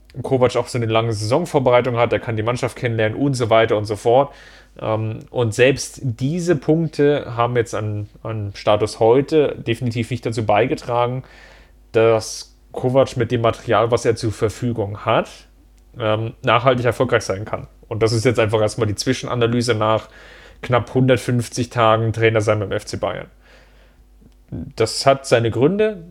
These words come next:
klar. Ich glaub, viele davon haben wir auch schon indirekt angesprochen, aber das ist jetzt einfach nur mal der, der Status quo.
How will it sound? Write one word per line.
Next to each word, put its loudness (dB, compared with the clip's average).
klar. 0
Ich -20
glaub, -2
viele -2
davon 0
haben -2
wir 6
auch 4
schon -8
indirekt -2
angesprochen, -4
aber 4
das 2
ist -4
jetzt -4
einfach -2
nur -2
mal 2
der, 0
der -2
Status 0
quo. -4